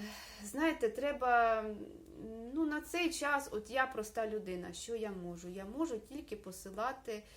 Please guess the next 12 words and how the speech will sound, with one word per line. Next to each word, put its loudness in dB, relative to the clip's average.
до -6
Бога, 0
до -8
Всесвіту -4
ось -10
оцю -10
позитивну -2
енергію, -6
енергію -6
тепла, -2
добра 0
і 0